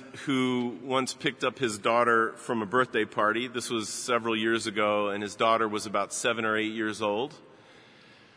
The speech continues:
And when she got into the car, she was overflowing with joy and happiness, and she told her dad, "Dad, I had the best time at that party."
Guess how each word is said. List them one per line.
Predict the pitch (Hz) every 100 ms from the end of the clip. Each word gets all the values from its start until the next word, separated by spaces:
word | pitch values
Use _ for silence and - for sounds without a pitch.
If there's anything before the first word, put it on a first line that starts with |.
| _ _ _ -
And | 135 135 135 131 135
when | 147
she | 151 156
got | 160 165
into | 160 135
the | 120
car, | - 143 139 135
she | - 139
was | 127 -
overflowing | 139 147 139 117 143 135 139 127
with | 123 127
joy | 123 123 127 127 127
and | 110 113
happiness, | 131 123 120 117 -
and | 113
she | 123
told | - 156 151
her | 120
dad, | 117 117 113 107
"Dad, | 113
I | 117
had | 113
the | 110
best | 92 123 95 - -
time | 120 101 92 85 82 -
at | 92 -
that | 90 -
party." | 110 107 95